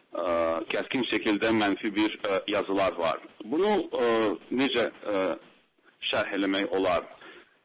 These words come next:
Ə, bir, ə, neçə vaxtdır ki, ə, iki min üçüncü seçkilərdən sonra, ə, George Bush İlham Əliyevi təbrik edəndən sonra Amerikada liberal media,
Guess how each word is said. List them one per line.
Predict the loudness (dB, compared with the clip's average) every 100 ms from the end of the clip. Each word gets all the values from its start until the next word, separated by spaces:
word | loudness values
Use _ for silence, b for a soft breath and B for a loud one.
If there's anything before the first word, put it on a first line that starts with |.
| _ -6
Ə, | 0 0
bir, | 2 0 0 -2
ə, | -4 0 2 4
neçə | 2 0 0
vaxtdır | 0 0 -2 -4
ki, | -2 0 0 -2 -14 -14
ə, | -4 0 0 0 -2
iki | -4 0
min | 2 2
üçüncü | 2 0 -2 -2
seçkilərdən | -4 -4 -2 0 0 0 -2
sonra, | -2 0 2 2
ə, | 0 -6 -20 -20 _ _ _ -4 -2 -2
George | -2 0 0
Bush | -2 -2
İlham | -2 0 2
Əliyevi | 2 2 2
təbrik | 0 -4 -4 -2
edəndən | 0 2 2 2
sonra | 0 2 2 2 0 -4
Amerikada | -6 0 2 2 0 0 2 2 -2
liberal | -2 0 2 4 2
media, | 2 0 2 2 2